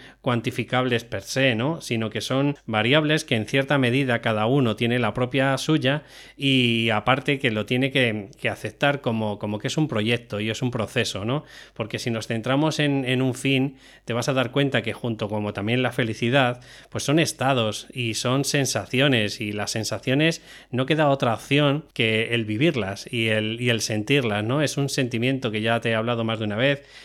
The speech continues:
es, o un sentimiento, un conocimiento tácito, ¿no? Que es que tienes vi-, que vivenciarlo, porque a pesar de lo que te digan los demás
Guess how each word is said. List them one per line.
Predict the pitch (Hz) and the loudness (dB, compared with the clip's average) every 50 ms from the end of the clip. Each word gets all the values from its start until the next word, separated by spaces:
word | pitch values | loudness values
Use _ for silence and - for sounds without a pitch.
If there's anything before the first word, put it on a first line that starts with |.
| - - _ | -20 -12 _
es, | 113 117 117 - | -6 -6 -6 -4
o | 123 117 113 113 | -6 -4 -2 -2
un | 127 143 | -2 -2
sentimiento, | 135 - 143 131 139 131 135 135 131 131 | 0 -2 -2 0 2 0 0 2 0 -2
un | 127 | 0
conocimiento | 120 127 117 120 113 - 120 120 123 120 113 | 0 0 -2 -2 -2 -2 -2 -2 0 -2 -2
tácito, | 104 - 127 - - 120 104 - 101 101 | -2 -2 -4 -4 -4 -6 -4 -4 -4 -2
¿no? | 110 131 151 139 | -2 -2 -2 -2
Que | - 117 117 127 | -2 0 0 0
es | 127 - | -2 -6
que | - _ - 107 | -12 _ -10 -4
tienes | - 139 170 165 139 | 0 0 0 2 2
vi-, | 139 127 113 117 | 2 2 2 0
que | - - 131 | -2 -4 -2
vivenciarlo, | 120 117 113 110 107 98 95 - - 113 104 101 101 101 98 95 | 0 0 0 0 0 -2 -4 -2 -2 -2 -2 -2 -4 -6 -6 -4
porque | - 110 107 - 117 110 107 107 113 | -6 -8 -6 -2 -2 0 0 0 -2
a | 113 113 | -4 -4
pesar | - 117 - - 139 143 | -4 -4 0 0 0 2
de | 151 160 | 2 0
lo | 151 139 | 0 0
que | 139 127 | -2 -2
te | 131 127 | -2 -2
digan | 127 123 127 120 117 | 0 2 2 2 2
los | 113 107 | 0 -2
demás | 104 104 107 117 117 113 107 - | -2 0 2 2 2 2 0 -2